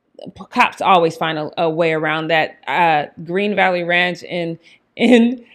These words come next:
uh, Denver, I think, was specifically built for police officers 'cause that's where a lot of police officers and sheriff lived for a long time. It was completely removed from any of the communities that they served, but it was the city and county of Denver, so it allowed for that.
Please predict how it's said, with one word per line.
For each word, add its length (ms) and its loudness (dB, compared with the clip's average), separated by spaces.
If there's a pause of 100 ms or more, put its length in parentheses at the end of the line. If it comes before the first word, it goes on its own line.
(220)
uh, 320 6
Denver, 500 2
I 140 4
think, 200 -4
was 140 -6
specifically 640 -4
built 340 0
for 220 2
police 340 -4
officers 380 -2
'cause 100 -10
that's 200 -4
where 280 -2
a 80 -2
lot 280 2
of 240 -2
police 280 -6
officers 320 -4
and 140 -12
sheriff 280 -2
lived 200 -4
for 100 -6
a 80 -2
long 240 -6
time. 300 -6 (320)
It 60 -8
was 120 -6
completely 600 -4
removed 640 0 (200)
from 220 -2
any 200 2
of 120 0
the 80 -2
communities 540 -2
that 160 -2
they 120 0
served, 540 2 (260)
but 220 6
it 60 6
was 120 0
the 100 -4
city 280 -2
and 100 -4
county 280 -2
of 100 -6
Denver, 320 -4
so 240 -2
it 80 0
allowed 380 0
for 100 -8
that. 240 0